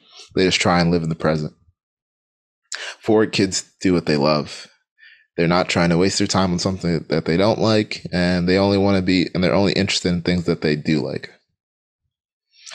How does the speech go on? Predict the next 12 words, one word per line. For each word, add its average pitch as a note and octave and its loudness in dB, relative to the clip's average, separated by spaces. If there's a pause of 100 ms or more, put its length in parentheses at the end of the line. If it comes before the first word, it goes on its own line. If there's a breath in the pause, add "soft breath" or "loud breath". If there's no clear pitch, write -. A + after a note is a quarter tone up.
(260 loud breath)
Five, E2+ 0
kids G2 -2
are F#2 4
always F2+ 2
taking F#2 -2
risks. E2 0
They E2+ 0 (300)
aren't G2 2
really F#2 2
worried F#2 4
about F2 0
the E2+ 0